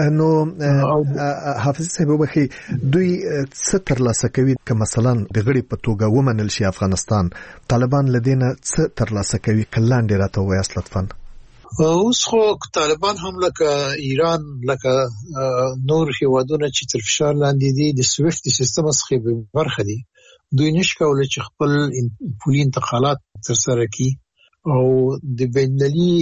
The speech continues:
Speaker 2: آه، هغه مؤسسات څخه پور واخلي، کوم چې لکه با-، نړیوال بانک یا مثلاً د آی ایم اف چې د امریکایانو په لاس کې دي او د دغوی متحدینو، د هغوی څخه قرضه ترلاسه کړي خپل د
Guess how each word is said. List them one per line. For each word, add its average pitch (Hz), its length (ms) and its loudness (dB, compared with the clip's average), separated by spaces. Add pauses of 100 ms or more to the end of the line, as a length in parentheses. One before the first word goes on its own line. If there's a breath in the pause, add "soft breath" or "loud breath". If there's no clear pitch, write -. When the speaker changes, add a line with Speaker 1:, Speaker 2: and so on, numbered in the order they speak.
(120)
Speaker 2:
آه، 127 380 0 (140)
هغه 131 200 -2
مؤسسات 139 480 0
څخه - 260 -2 (120)
پور 160 260 2
واخلي، 147 400 2
کوم 139 220 -2
چې 143 180 0 (480 loud breath)
لکه 123 260 -2
با-، 135 240 2
نړیوال 127 480 2
بانک 139 460 -2
یا 117 140 0
مثلاً 120 460 0 (640 loud breath)
د 120 260 0 (240)
آی 127 140 2
ایم 120 140 2
اف 147 180 0 (400)
چې - 260 -2
د 113 180 -4
امریکایانو 120 540 0
په - 60 -2
لاس 139 260 2
کې 165 120 -2
دي 139 240 2
او 127 140 2
د 117 80 -4 (140)
دغوی 127 260 0
متحدینو، 127 680 2 (540 loud breath)
د - 80 -6
هغوی 135 300 2
څخه - 360 -2 (520)
قرضه 127 300 0
ترلاسه 107 480 -4
کړي 117 220 -4
خپل 135 300 -2 (120)
د 113 80 -6